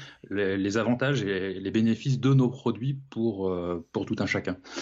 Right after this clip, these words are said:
Donc, euh, on a quand même toujours ce rôle de, de, de, de formation, entre guillemets, de, d'information en tout cas,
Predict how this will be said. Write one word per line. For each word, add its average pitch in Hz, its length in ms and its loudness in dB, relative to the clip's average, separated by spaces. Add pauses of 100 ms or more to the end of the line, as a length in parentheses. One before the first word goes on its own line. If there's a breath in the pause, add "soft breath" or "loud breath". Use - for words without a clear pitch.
(260 loud breath)
Donc, 110 280 2
euh, 113 160 4
on 117 140 6
a 160 60 2
quand 139 160 0
même 139 280 2
toujours 127 640 -4
ce - 160 -4
rôle 117 420 0
de, 95 300 -4
de, 90 540 -4 (340 loud breath)
de, 82 240 -10
de 90 140 -10
formation, 101 520 0
entre 110 200 0
guillemets, 101 380 4
de, 95 220 2
d'information 120 760 0
en 120 60 0
tout - 120 -8
cas, 127 180 -2